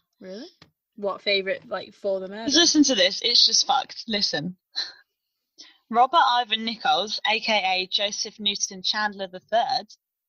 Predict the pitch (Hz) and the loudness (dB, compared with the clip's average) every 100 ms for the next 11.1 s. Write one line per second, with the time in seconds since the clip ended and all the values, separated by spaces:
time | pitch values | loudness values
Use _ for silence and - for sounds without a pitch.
0 | _ _ - - - - _ _ _ _ | _ _ -12 -10 -10 -14 _ _ _ _
1 | _ _ 247 - 240 _ _ _ _ _ | _ _ -20 -20 -20 _ _ _ _ _
2 | - - - - - _ 262 254 262 311 | -4 -4 -4 -12 -20 _ -4 -2 -2 2
3 | 320 330 302 233 285 349 294 233 - 208 | 4 4 2 2 2 4 2 0 -2 0
4 | 190 190 202 196 233 294 - - 180 - | 0 0 -6 -2 -2 0 -2 -4 -4 -6
5 | 151 180 - - - - _ _ _ _ | -8 -8 -12 -4 -4 -4 _ _ _ _
6 | _ 214 - _ _ 190 175 160 _ _ | _ -20 -20 _ _ -20 -20 -20 _ _
7 | - - _ _ _ _ 294 285 294 339 | -20 -20 _ _ _ _ -4 -2 0 0
8 | 359 349 302 240 - 202 190 214 202 254 | -2 -2 2 2 2 0 -2 -6 -6 -4
9 | 269 - 202 202 208 208 202 170 165 165 | -4 -4 -6 -4 -4 0 0 0 -2 -8
10 | - 190 190 190 190 196 190 190 180 - | -16 -12 -6 -4 -4 -8 -14 -16 -20 -18
11 | - | -20